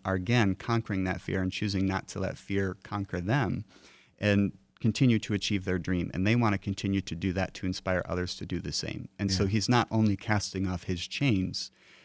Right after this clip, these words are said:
Speaker 1: metaphorically speaking,
Speaker 2: Uh-huh, uh-huh.
Speaker 1: um, but doing that in, in respect to do, hope to do that for other people.
Speaker 2: Right.
Speaker 1: And so, you know, that being said, going back to something that you mentioned earlier in the show,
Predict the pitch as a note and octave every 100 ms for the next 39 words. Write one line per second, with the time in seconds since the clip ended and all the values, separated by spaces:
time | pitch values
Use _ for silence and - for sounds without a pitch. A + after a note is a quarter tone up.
0 | _ _ _ G2+ F#2 - F2+ - D#2+ -
1 | G2 F2+ C3 - G2+ F#2+ G2+ F#2+ G2 G#2+
2 | B2 A2+ G#2 F#2 - - G2 F#2+ G#2 G2
3 | F#2 - F2+ F#2 _ - G#2+ G2 - G#2+
4 | - F#2 F#2+ F2+ - G2+ F#2 F2+ - G#2+
5 | - - - F#2+ G#2 - A2 G2 F#2+ -
6 | - A2 G2 G#2+ - G#2 F#2+ F#2 - G#2
7 | F#2+ F2+ - - G#2+ G2+ F#2+ F#2+ - -
8 | G#2 - G2 F#2 F#2 G2 F#2+ - - G2+
9 | G2 F#2 F#2 F#2+ - G3+